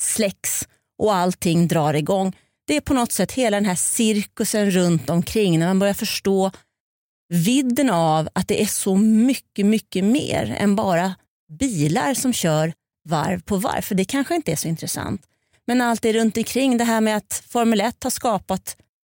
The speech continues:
de rattar vi har på våra bilar med knappar. Liksom. Ja, men det kommer ju från F ett från början. Hybridmotorerna, ja, det kommer från F ett. Vi har liksom de här otroliga fighterna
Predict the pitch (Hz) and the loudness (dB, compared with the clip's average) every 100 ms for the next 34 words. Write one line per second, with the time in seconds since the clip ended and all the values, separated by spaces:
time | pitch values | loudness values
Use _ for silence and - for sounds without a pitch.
0 | _ _ _ _ _ - 208 196 262 - | _ _ _ _ _ -2 0 2 -2 -4
1 | 247 285 185 - 175 170 190 185 160 233 | -2 0 -2 -2 0 0 0 0 0 0
2 | 185 - 226 - - - - - 104 - | -2 -2 -6 -6 -8 -8 -6 -8 -10 -14
3 | _ 233 254 277 214 170 156 - 185 180 | _ -2 0 0 0 0 -2 -2 -6 -6
4 | - - 190 269 - 196 - _ _ - | -10 -6 -4 -2 -2 -6 -10 _ _ -4
5 | 202 262 208 185 240 269 277 190 170 - | 0 2 2 0 0 0 0 0 -4 -4
6 | 185 214 220 - 170 - - - - - | -2 -2 -2 -4 -4 -6 -6 -8 -8 -12
7 | - _ _ _ _ _ 214 226 - - | -18 _ _ _ _ _ 0 0 -4 -8
8 | 226 226 226 226 208 202 - 233 226 - | -6 -2 0 0 0 -2 -6 -8 -6 -2
9 | 247 381 - 202 202 - 269 277 185 - | -2 0 0 0 -2 -4 -2 0 -2 -4
10 | - 294 277 | -2 -2 -2